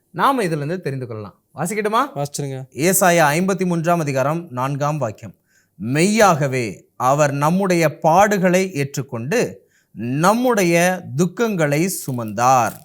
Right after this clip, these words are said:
Speaker 1: இந்த வசனத்துல இருந்து கொக்கிகள் தொங்கு திரையின் பாரத்தை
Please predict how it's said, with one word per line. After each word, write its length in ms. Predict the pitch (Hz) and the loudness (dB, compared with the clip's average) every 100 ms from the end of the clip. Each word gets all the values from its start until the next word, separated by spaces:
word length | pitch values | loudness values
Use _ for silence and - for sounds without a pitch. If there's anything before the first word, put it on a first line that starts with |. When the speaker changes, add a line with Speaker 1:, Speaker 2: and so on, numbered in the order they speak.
| _ | _
Speaker 1:
இந்த 300 | 165 240 302 | -8 -2 0
வசனத்துல 480 | 277 175 202 175 143 | 0 0 -4 -6 -8
இருந்து 560 | 117 104 107 190 - _ _ _ _ - | -10 -10 -10 -10 -10 _ _ _ _ -6
கொக்கிகள் 540 | 202 208 262 202 240 - _ _ _ _ | -6 -2 -2 -2 -4 -8 _ _ _ _
தொங்கு 360 | 165 214 226 | -6 -4 -4
திரையின் 440 | 190 180 151 151 180 _ _ _ - | -2 0 -2 -4 -8 _ _ _ -12
பாரத்தை 640 | 101 135 180 190 - 190 | -2 2 2 2 -2 -8